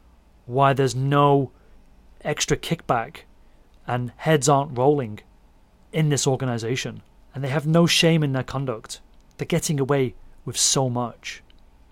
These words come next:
And they still describe themselves as Asia's finest. I wish there was some obvious show of some kind of conflict within their ranks.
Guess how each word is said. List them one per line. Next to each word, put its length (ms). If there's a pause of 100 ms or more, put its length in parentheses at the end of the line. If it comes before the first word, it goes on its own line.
(520)
And 120
they 40
still 400
describe 480
themselves 600
as 180
Asia's 360
finest. 580 (360)
I 100
wish 260
there 100
was 120
some 160
obvious 340
show 500 (120)
of 100
some 320
kind 240
of 80
conflict 420
within 220
their 160
ranks. 640